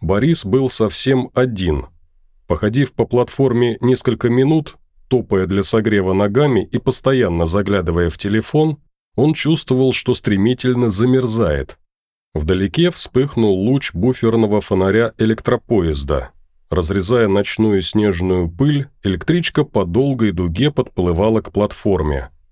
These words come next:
Виндман терпеливо ждал, стоя в начале платформы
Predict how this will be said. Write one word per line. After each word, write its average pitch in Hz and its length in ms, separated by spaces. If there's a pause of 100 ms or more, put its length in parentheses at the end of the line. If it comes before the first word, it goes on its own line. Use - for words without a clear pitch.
(240)
Виндман 147 600
терпеливо 110 600
ждал, 90 500 (120)
стоя 127 400
в 104 60
начале 110 420
платформы 107 720